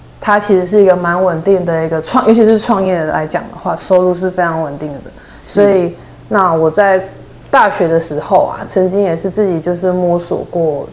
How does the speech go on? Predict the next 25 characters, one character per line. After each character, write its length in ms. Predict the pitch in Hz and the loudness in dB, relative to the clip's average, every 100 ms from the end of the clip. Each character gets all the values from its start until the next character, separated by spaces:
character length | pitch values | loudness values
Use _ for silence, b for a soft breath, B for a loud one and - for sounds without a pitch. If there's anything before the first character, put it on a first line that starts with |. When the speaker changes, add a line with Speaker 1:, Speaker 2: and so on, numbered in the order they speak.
| - | -10
Speaker 1:
就 100 | 180 | -6
是 140 | 175 165 | -4 -6
做 340 | - 196 160 | 0 2 2
烘 260 | 156 175 170 | 0 -2 0
焙 180 | 170 151 | 2 0
的 100 | 151 | -2
这 100 | 156 | -4
些 160 | 156 | -6
东 140 | 139 143 156 | -6 -12 -16
西。 200 | - 160 | -16 -16
Speaker 2:
是。 380 | - - 160 131 | -16 -8 -6 -4
Speaker 1:
那 220 | 180 165 160 | -4 -4 0
也 80 | 190 | 2
是 120 | 226 | 2
设 260 | 226 240 | 4 4
备， 180 | 214 220 | 6 4
家 240 | 208 185 170 | 4 2 0
里 80 | |
设 180 | 165 202 | 0 2
备 160 | 190 185 | 4 6
都 140 | 180 | 6
买 240 | 180 147 147 | 4 -2 -4
了 60 | |
很 200 | 170 151 | -6 -8
多， 160 | - | -8